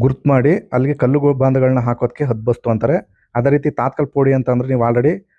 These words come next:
ಒಂದು ಪಾಣಿಯಲ್ಲಿ ಹೆಚ್ಚಿನ ಮಾಲೀಕರು ಇರ್ತಾರೆ, ಅಂದ್ರೆ ಭೂ ಮಾಲೀಕರು ಜೈಂಟ್ ಇರ್ತಾರೆ, ಅಂತವ್ರನ್ನ ಸಪರೇಟ್ ಮಾಡ್ಲಿಕ್ಕೋಸ್ಕರ ತಾತ್ಕಾಲ್ ಪೋಡಿನ ಬಳಸ್ತಾರೆ. ಇನ್ನು ಲೆವೆನಿ ಸ್ಕೆಚ್ ಅಂತ ಅಂದ್ರೆ ಇದುವರೆಗೂ ಪೋಡಿ ಆಗದೆ ಇರ್ತಕ್ಕಂಥ ಜಮೀನು, ಒಟ್ಟು ಜಮೀನು ಇರುತ್ತಲ್ಲ,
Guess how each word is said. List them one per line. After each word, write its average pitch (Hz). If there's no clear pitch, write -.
ಒಂದು 135
ಪಾಣಿಯಲ್ಲಿ 135
ಹೆಚ್ಚಿನ 127
ಮಾಲೀಕರು 123
ಇರ್ತಾರೆ, 117
ಅಂದ್ರೆ 123
ಭೂ 123
ಮಾಲೀಕರು 123
ಜೈಂಟ್ 123
ಇರ್ತಾರೆ, 123
ಅಂತವ್ರನ್ನ 127
ಸಪರೇಟ್ 123
ಮಾಡ್ಲಿಕ್ಕೋಸ್ಕರ 120
ತಾತ್ಕಾಲ್ 117
ಪೋಡಿನ 113
ಬಳಸ್ತಾರೆ. 107
ಇನ್ನು 131
ಲೆವೆನಿ 120
ಸ್ಕೆಚ್ -
ಅಂತ 123
ಅಂದ್ರೆ 123
ಇದುವರೆಗೂ 135
ಪೋಡಿ 135
ಆಗದೆ 135
ಇರ್ತಕ್ಕಂಥ 127
ಜಮೀನು, 117
ಒಟ್ಟು 113
ಜಮೀನು 123
ಇರುತ್ತಲ್ಲ, 117